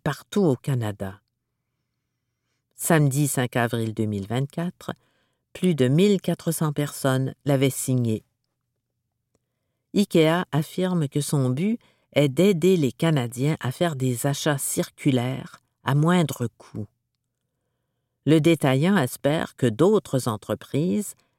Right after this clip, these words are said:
ayant les mêmes préoccupations que lui, se joindront au mouvement pour mettre fin à la double taxe. En réalité,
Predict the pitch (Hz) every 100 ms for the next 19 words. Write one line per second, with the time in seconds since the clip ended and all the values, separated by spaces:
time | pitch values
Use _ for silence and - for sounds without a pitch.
0 | - 156 165 160 139 127 143 139 120 -
1 | 120 101 - - 92 98 - 139 127 -
2 | 98 92 127 190 - _ _ _ _ _
3 | _ - 240 156 131 117 - 139 165 175
4 | 160 175 147 131 117 98 113 147 - _
5 | 170 170 190 180 - 131 - 131 139 165
6 | 202 _ - 180 170 131 175 139 131 -
7 | 101 73 _ - - - _ _ _ _
8 | _ _ 143 135 139 120 120 113 - 190